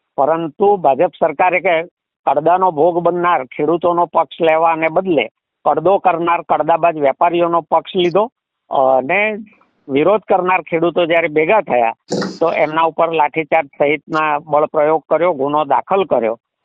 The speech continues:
અને આંદોલનમાં ક્યારેય હત્યાના પ્રયાસની સામાન્ય રીતે કલમ લાગતી નથી.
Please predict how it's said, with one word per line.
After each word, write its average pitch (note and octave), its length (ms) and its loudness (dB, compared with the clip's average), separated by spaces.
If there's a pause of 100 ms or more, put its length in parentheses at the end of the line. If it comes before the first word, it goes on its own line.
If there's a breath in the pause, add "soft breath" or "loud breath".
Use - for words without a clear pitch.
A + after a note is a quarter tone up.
(120)
અને D#3+ 360 -2 (560)
આંદોલનમાં G#3+ 680 2
ક્યારેય F3+ 500 0 (120)
હત્યાના F3 420 -2
પ્રયાસની E3+ 640 0
સામાન્ય D#3+ 460 -4
રીતે D#3+ 220 -4
કલમ D#3 380 -2
લાગતી D3+ 520 -2
નથી. A#2+ 640 -4